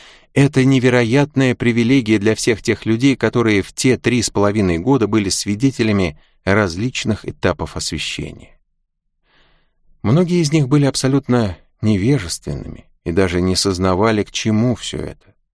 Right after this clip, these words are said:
Большую часть времени они просто во все глаза смотрели на то, что происходило с кем-то другим, но это не важно.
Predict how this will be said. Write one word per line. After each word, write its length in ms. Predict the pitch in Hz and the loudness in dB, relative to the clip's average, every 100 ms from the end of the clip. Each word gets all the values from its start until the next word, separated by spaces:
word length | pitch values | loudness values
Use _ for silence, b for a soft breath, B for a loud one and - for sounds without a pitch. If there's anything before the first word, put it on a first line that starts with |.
| _ _ _ _ _ _ _ _ | _ _ _ _ _ _ _ _
Большую 360 | 90 87 78 78 | -2 -2 0 -4
часть 260 | - 76 - | -2 -4 -2
времени 460 | 95 95 82 78 _ _ _ _ _ | -2 0 -2 -6 _ _ _ _ _
они 160 | 92 | -2
просто 360 | 101 107 - 95 | 0 0 0 0
во 160 | 92 87 | 0 0
все 300 | - - 143 | -2 -2 0
глаза 420 | 113 113 92 85 | 2 2 2 -2
смотрели 480 | - 82 87 82 76 | -2 -2 -2 -2 -2
на 180 | 80 | -4
то, 140 | 82 101 | -4 -6
что 180 | - 82 | -4 -4
происходило 560 | 85 80 87 87 85 | -4 -4 -6 -4 -4
с 120 | 78 | -4
кем-то 340 | - 87 80 82 | -6 -6 -4 -6
другим, 560 | 80 80 82 110 80 | -6 -6 -6 -8 -6
но 220 | 78 71 71 _ _ _ _ _ _ _ _ _ _ _ _ _ | -8 -10 -14 _ _ _ _ _ _ _ _ _ _ _ _ _
это 240 | 82 - | -8 -6
не 140 | 73 73 | -8 -6
важно. 420 | 69 67 - | -8 -10 -16